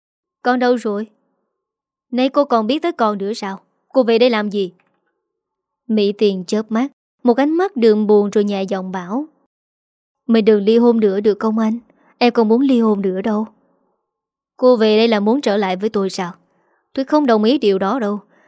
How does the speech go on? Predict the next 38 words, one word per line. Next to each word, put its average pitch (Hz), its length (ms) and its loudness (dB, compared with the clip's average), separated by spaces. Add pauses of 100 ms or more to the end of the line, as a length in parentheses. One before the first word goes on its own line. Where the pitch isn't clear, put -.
(240)
Tôi 262 140 6
và 226 140 2
cô 254 200 0
chẳng 240 280 -6
còn 208 220 -4
gì 196 120 -2
để 202 140 -6
níu 214 180 -2
kéo. 220 300 -6 (720)
Cô 254 140 2
bỏ 214 220 -2
tôi 220 200 0
đi 208 80 -4
theo 220 200 -2
người 202 160 -4
đàn 180 180 -8
ông 190 160 -8
khác. 247 300 -6 (400)
Bây 247 120 0
giờ 226 140 0
cô 247 120 -2
muốn 277 240 0
nối 311 180 2
lại 185 220 -4
sao? 208 300 -10 (280)
Cô 277 100 2
nghĩ 240 200 2
tôi 302 160 0
là 240 80 0
gì? 208 380 0 (640)
Muốn 240 340 2
thì 214 140 2
đi, 208 280 0 (280)
muốn 277 240 2
thì 254 100 2
trở 226 180 0
lại 196 240 -2
sao? 208 280 -6